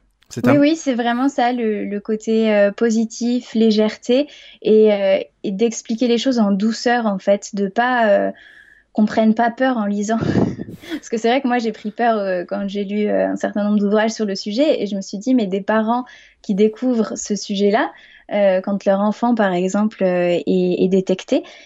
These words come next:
Speaker 2: ils vont, s-, j'imagine, euh, se renseigner énormément sur ce sujet-là. Et s'ils tombent que sur des ouvrages très cliniques, très pointus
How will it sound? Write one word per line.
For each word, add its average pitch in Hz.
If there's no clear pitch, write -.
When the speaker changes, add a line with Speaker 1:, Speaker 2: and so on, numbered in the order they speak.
Speaker 2:
ils 196
vont, 208
s-, 220
j'imagine, 196
euh, 175
se 196
renseigner 196
énormément 196
sur 208
ce -
sujet-là. 190
Et 196
s'ils 220
tombent 240
que 254
sur 220
des 196
ouvrages 214
très -
cliniques, 254
très 233
pointus 247